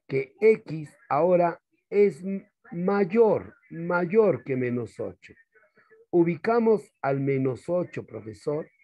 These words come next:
y siempre da el cero como punto de inicio de los negativos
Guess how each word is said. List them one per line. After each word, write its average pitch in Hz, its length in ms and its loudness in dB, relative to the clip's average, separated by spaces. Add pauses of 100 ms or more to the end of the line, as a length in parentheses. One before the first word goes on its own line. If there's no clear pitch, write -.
(1500)
y 185 100 -6
siempre 233 540 2
da 185 340 0
el 135 260 -2
cero 117 540 -2 (400)
como 139 320 -6
punto 196 380 0
de 147 80 0
inicio 160 480 -4
de 147 100 -2
los 120 160 -6
negativos 196 720 0